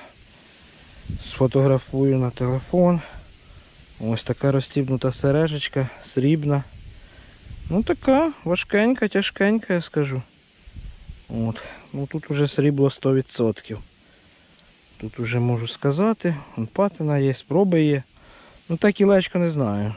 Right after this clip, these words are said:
воно сильно якесь таке. Сильно, а тут от ось срібальце, срібальце. Це добре. Копаємо далі.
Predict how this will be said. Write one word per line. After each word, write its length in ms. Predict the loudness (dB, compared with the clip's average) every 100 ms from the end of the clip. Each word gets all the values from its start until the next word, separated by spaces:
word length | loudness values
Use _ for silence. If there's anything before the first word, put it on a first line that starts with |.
| -4
воно 180 | -2 0
сильно 340 | 0 2 2
якесь 240 | 0 -4
таке. 280 | -6 -4 -6 -8 -20 -20 -20 -20 -20 -20 -20 -20 -20 _ -20 -20 -20 -16
Сильно, 520 | -10 -2 -2 0 -2
а 40 | -2
тут 220 | -6 -8
от 180 | -8 -10 -18 -20 _ _ _ _ -20 _ _ _ -10 -6
ось 180 | -6 -8 -12 -16 -20 -20 _ _ -20 _ -20 -20 -20 -20 -8
срібальце, 1000 | -4 -2 0 -2 -4 0 2 2 0 -4 -10 -20 -20 -14
срібальце. 680 | -6 -4 -2 -2 -4 -4 -4 -6 -14 _ _ -20 -20 -20 -20 -20 -10
Це 200 | 0 2
добре. 460 | 4 2 2 -2 -4 -10 -20 -20 -20 -20 -20 -20 -20 -20 -20 -20 -20 -20 -16
Копаємо 520 | -8 -2 2 4 4 4
далі. 380 | 2 2 -4